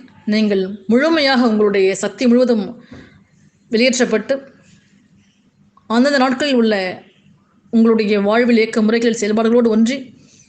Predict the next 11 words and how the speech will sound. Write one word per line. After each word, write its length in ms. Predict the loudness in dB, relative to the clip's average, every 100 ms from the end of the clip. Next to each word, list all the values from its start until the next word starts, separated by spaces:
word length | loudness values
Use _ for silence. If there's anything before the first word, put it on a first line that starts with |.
| _ _ _ -2
ஒரு 100 | 0
உயர்ந்த 320 | 2 0 0 2
நிலையை 380 | 2 2 0 -2 -6 -16 -20 _ _ -20 _ _ _ _ _ _ _ _ _ -6
அதிகமான 580 | -2 0 0 0 -2 -2 -4 -6 -12 -14 -2
உயிர்ப்போடு 480 | 0 0 0 0 0
செயலாற்றிட 380 | 0 -2 -2 -6 -6 -14 _ _ _ _ _ _ _ _ _ _ _ _ _ _ _ _ 0
நீ-, 120 | 4
உங்களை 180 | 4 4
நீங்களே 360 | 2 2 0 0 -4 -12 -20 _
சுய 260 | -6 -2 0
விழிப்புணர்வோடு 600 | 0 2 2 2 2 2